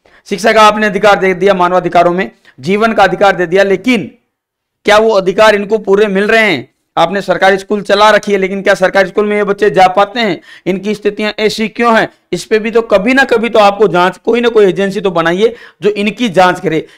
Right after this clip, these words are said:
ये किस प्रकार से इस प्रकार के दलदल में अपना जीवन यापन करे। ये जो नाले का पानी आप देख रहे हैं, यहाँ पर क्यों, इसकी कोई जांच करने वाली एजेंसी, आज तक किसी एजेंसी ने इसकी जांच नहीं की,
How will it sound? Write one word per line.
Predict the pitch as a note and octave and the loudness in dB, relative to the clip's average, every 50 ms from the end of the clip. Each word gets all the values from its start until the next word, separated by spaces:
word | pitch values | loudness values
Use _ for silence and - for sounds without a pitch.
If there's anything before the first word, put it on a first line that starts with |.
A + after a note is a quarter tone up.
| _ - | _ -6
ये | G#3+ G#3 | -6 -4
किस | G#3 B3+ A#3+ - | -4 -8 -12 -6
प्रकार | - A3 G#3+ A3 A3+ A3 A3 | -4 -4 -2 0 2 2 2
से | G#3+ - A3 | 2 0 -2
इस | G#3 G#3+ F#3 | -2 -2 -4
प्रकार | A#3+ G#3+ G#3 G#3+ G3+ G3+ | -8 -6 -2 0 0 0
के | G3 G3 | 0 -2
दलदल | F3 D#3+ F3 F3 F3 G3 G3 | -4 -2 -2 -2 0 -2 -2
में | G3 F#3+ F#3 | -2 -2 -4
अपना | F3+ - F#3 F3 | -4 -4 -6 -6
जीवन | C3+ C3+ D#3+ D#3 F3+ F3 | -4 -6 -6 -6 -4 -2
यापन | E3+ E3 D#3+ - E3+ | -2 -2 -2 -2 -6
करे। | D#3 F3+ F#3 F#3 - - _ _ - | -6 -4 -6 -6 -8 -12 _ _ -2
ये | G#3 A#3 B3 | 2 2 2
जो | A#3 F#3+ A#3+ A#3 | 2 2 0 2
नाले | G3+ F#3 F#3+ G#3 G#3+ G#3+ | 2 2 2 2 2 2
का | A3+ A3 A3 | 2 0 0
पानी | - G3+ G3+ G#3+ G#3+ | 0 0 -2 0 0
आप | G#3 G3+ F#3+ G3 | 2 2 0 0
देख | E3 E3 F3 F3+ D#3+ | -2 -2 -2 0 0
रहे | E3+ E3 E3+ | 0 0 -2
हैं, | F3+ G3 G3 | -2 -4 -2
यहाँ | F#3+ F#3+ G3 G3+ | 0 0 0 0
पर | F#3+ A3 | 0 -4
क्यों, | G#3 - - A3 A3 | -6 -4 -6 -6 -6
इसकी | G#3 G3+ - - A3 | -6 -6 -8 -8 -4
कोई | - A3+ A3 F#3 | 0 0 0 0
जांच | D3+ F#3 F#3 G3 G3 G3+ | 0 0 0 0 0 -2
करने | A3 G#3 G#3 G#3+ | -4 -4 -4 -2
वाली | G#3+ G#3+ G#3+ G#3+ | -2 0 0 0
एजेंसी, | G3+ F#3+ F#3+ G#3+ G#3+ G#3+ A#3 A3 | 0 -2 -2 -6 -6 -4 0 2
आज | F#3+ F#3 F#3+ F#3+ | 2 2 2 0
तक | - A#3 A3+ A#3+ _ _ _ _ _ _ - | -2 -6 -6 -8 _ _ _ _ _ _ -10
किसी | - F#3+ - B3 B3+ B3+ - - - _ _ _ - | -10 -6 -4 -2 -2 -2 -2 -6 -10 _ _ _ -2
एजेंसी | F#3+ F#3+ A3 A3+ G#3 A3 A3+ | 0 0 0 0 0 0 -2
ने | G#3+ G3+ | -2 -2
इसकी | G3+ G3+ - D#3+ | -4 -4 -6 -6
जांच | C3 D3 C#3+ D#3 E3+ E3 G3 | -2 -2 0 -2 -2 -2 -4
नहीं | F#3+ G3 G3 | -6 -6 -6
की, | E3+ G3 G3+ | -6 -8 -12